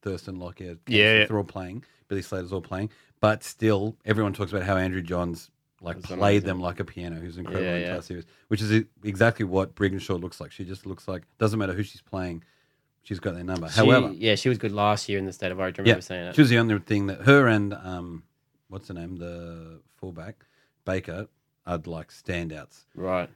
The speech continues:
Speaker 1: And, and, you know, they're both quite old. They're one of those people who was holding up women's football up until this stage.
Speaker 3: Okay.
Speaker 1: They'll, they'll still play for a little while longer, I think.
Speaker 3: Yeah.
Speaker 1: New South Wales, as I just said, Maddie Sutton, she's a New South Wales captain,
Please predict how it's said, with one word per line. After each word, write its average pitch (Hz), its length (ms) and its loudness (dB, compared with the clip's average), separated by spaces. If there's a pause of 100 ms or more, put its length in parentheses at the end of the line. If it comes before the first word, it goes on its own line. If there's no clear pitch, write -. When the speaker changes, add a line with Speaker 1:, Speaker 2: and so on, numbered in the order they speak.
(100)
Speaker 1:
And, 90 180 -8
and, 87 320 -6
you 82 60 -4
know, 82 160 -8 (460)
they're 107 120 8
both 110 220 6
quite 92 220 6
old. 90 240 4
They're 98 120 4
one 98 140 2
of 92 60 -2
those 90 160 -4
people 90 240 -2
who 92 100 -6
was 85 160 -8 (220)
holding 90 340 -6
up 87 100 -14
women's 87 240 -12
football 90 320 -10
up 85 160 -10
until 87 220 -12
this 85 140 -16
stage. 92 440 -12
Speaker 3:
Okay. 101 120 -10
Speaker 1:
They'll, 90 200 0
they'll 92 140 -4
still - 160 -10
play 87 180 -10
for 87 100 -16
a - 20 -14
little 87 160 -12
while 85 100 -12
longer, 85 220 -14
I - 20 -14
think. 107 180 -10 (140)
Speaker 3:
Yeah. 98 320 4
Speaker 1:
New 151 140 10
South 135 200 8
Wales, 135 280 8
as 123 120 6
I 123 40 6
just 120 200 4
said, 120 140 6
Maddie 123 160 6
Sutton, 123 400 6
she's 117 240 0
a - 20 -2
New 117 120 2
South 110 200 0
Wales 107 260 4
captain, 135 600 2